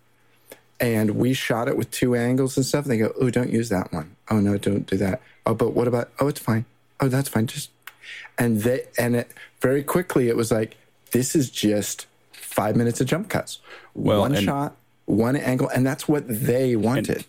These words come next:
Speaker 2: and that one, that one shot was probably direct to camera, right?
Speaker 1: No, it was
Speaker 2: It
Speaker 1: off
Speaker 2: was to the
Speaker 1: camera.
Speaker 2: side?
Speaker 1: It was, so we had, like, you know, uh, this shot and this shot, you know,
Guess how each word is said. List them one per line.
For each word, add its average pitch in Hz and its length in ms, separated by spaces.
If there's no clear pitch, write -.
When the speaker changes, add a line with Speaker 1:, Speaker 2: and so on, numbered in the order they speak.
Speaker 2:
and 104 180
that 107 160
one, 101 320
that 90 160
one 95 180
shot 92 220
was 78 100
probably 78 280
direct 78 260
to - 60
camera, 67 280
right? 62 220
Speaker 1:
No, 214 160
it 123 80
was 143 100
Speaker 2:
It 156 40
Speaker 1:
off 131 60
Speaker 2:
was 101 80
to - 60
the - 80
Speaker 1:
camera. 180 120
Speaker 2:
side? 98 280
Speaker 1:
It 135 140
was, 147 180
so 151 200
we 143 280
had, 143 400
like, 117 400
you 131 140
know, 110 400
uh, 104 280
this 135 360
shot 131 460
and 113 220
this 117 140
shot, - 420
you 107 140
know, 101 260